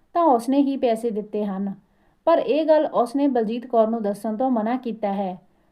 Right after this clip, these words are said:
ਤੂੰ ਵੀ ਬਲਜੀਤ ਕੌਰ ਨੂੰ ਇਹ ਗੱਲ ਨਾ ਦੱਸੀ।" ਕਮਰੇ ਵਿੱਚੋਂ ਬਾਹਰ ਆਉਣ ਦਾ ਹੁਕਮ ਮਿਲ ਗਿਆ ਸੀ।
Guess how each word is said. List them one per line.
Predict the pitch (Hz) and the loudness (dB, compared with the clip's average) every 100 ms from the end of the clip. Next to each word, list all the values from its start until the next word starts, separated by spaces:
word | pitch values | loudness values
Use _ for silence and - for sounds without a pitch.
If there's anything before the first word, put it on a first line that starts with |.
| _ - | _ -2
ਤੂੰ | 269 | 2
ਵੀ | 320 | 2
ਬਲਜੀਤ | 311 247 240 240 254 | 2 0 0 -2 -6
ਕੌਰ | - 226 208 | 0 4 4
ਨੂੰ | 220 226 | 2 -4
ਇਹ | 214 254 | -2 0
ਗੱਲ | 233 220 | 0 -2
ਨਾ | 214 190 196 | -2 -4 -2
ਦੱਸੀ।" | 202 202 202 185 190 _ _ _ _ | -4 -6 -6 -8 -10 _ _ _ _
ਕਮਰੇ | 240 240 285 311 | -2 2 2 2
ਵਿੱਚੋਂ | 302 285 | 0 0
ਬਾਹਰ | 247 202 220 | 2 2 2
ਆਉਣ | 233 208 | 2 0
ਦਾ | 214 233 | 0 0
ਹੁਕਮ | 208 226 | -2 -2
ਮਿਲ | 233 220 | -2 -2
ਗਿਆ | 208 208 202 | -2 -4 -4
ਸੀ। | 208 190 | -8 -10